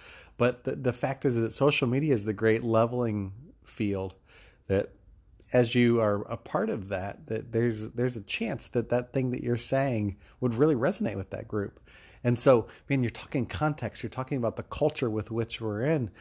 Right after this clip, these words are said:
that everybody gets an opportunity to an opinion.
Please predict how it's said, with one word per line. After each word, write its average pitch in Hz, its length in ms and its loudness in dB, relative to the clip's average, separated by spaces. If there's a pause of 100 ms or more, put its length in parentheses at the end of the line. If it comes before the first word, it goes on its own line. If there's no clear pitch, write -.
(180)
that 127 160 2
everybody 135 460 4
gets 110 240 -2
an 110 100 0
opportunity 117 640 -2
to - 180 -8
an 98 160 -6
opinion. 107 580 -4